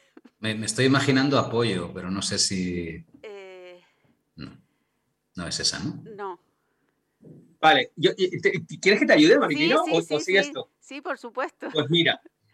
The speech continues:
Speaker 3: te lo voy a poner súper fácil, Enrique.
Speaker 2: <laughs>
Speaker 1: A ver, a ver.
Speaker 3: Te lo voy a poner muy fácil,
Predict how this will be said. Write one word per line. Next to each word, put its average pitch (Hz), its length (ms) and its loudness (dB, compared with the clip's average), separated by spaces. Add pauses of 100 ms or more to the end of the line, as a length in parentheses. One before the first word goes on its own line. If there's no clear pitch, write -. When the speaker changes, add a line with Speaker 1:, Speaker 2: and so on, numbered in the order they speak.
(120)
Speaker 3:
te 156 100 4
lo 165 100 6
voy 190 140 6
a 220 100 6
poner 220 300 6
súper 220 460 4
fácil, 135 460 -4
Enrique. 135 540 0 (220)
Speaker 2:
<laughs> - 160 -8
Speaker 1:
A 87 80 -6
ver, 90 180 -2
a 82 60 -2
ver. 85 220 -8 (400)
Speaker 3:
Te 135 80 -2
lo 147 60 6
voy 175 80 8
a 196 100 8
poner 240 200 6
muy 220 160 6
fácil, 131 520 -4